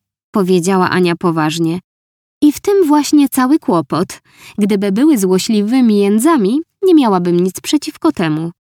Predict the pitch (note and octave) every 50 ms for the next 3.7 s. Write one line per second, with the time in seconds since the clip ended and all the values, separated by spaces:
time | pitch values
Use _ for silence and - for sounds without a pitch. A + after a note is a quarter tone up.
0 | _ _ - A#3 A3+ G3+ - A3 A3 A3 A3 - - B3+ A#3 - - - A3+ G#3
1 | - A3 G3+ G3 F#3+ F#3 G3 A3+ C4+ D4+ E4 - - - F#3+ - - - F#3 F3+
2 | F#3 G#3+ C4 C4+ - A#3+ A#3 A#3 A3+ G#3+ G#3+ G#3 G3+ - - - - B3 A#3 A3
3 | G#3+ G#3 G3 - - B3 A#3 F#3 - - - - E3 F3